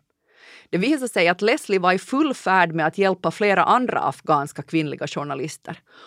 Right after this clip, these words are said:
Hon bodde nu i England, hade en fyra månaders baby i en korg bredvid sig och en hel kommandocentral vid sitt köksbord.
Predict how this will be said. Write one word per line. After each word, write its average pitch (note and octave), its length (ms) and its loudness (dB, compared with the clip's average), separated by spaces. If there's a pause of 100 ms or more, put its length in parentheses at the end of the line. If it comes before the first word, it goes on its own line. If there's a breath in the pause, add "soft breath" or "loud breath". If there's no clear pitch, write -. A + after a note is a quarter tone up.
Hon A3 140 0
bodde A3 240 2
nu F3 180 0
i D3 100 -2
England, G#3+ 500 0 (240 loud breath)
hade G3 260 2
en F#3+ 80 -2
fyra C4+ 340 -2
månaders E3+ 440 0
baby G3 420 0
i E3+ 60 2
en D#3+ 140 0
korg A3 380 2
bredvid E3+ 440 0
sig C#3 360 -4
och F3+ 120 2
en F3+ 80 2
hel G3 220 2
kommandocentral D3+ 1120 0
vid C#3 80 -12
sitt D3 240 -8
köksbord. - 640 -6